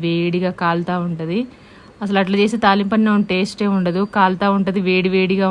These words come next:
ఉంటది. మనం ఇది అన్నం కూర తిన్నట్టే ఉంటదన్నమాట. మా వారికి అసలు ఇష్టం ఉండదు. ఇట్లా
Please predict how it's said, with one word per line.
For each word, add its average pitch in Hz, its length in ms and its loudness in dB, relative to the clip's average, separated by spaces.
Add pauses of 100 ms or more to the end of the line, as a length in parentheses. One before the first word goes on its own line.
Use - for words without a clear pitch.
ఉంటది. 170 340 -2 (600)
మనం 190 180 2
ఇది 185 100 0
అన్నం 185 240 2 (160)
కూర 196 160 2 (140)
తిన్నట్టే 185 360 -2 (100)
ఉంటదన్నమాట. 165 580 -4 (160)
మా 190 160 4
వారికి 180 240 -2
అసలు 190 220 -6
ఇష్టం 175 260 -6
ఉండదు. 170 260 -6 (1500)
ఇట్లా 190 160 -4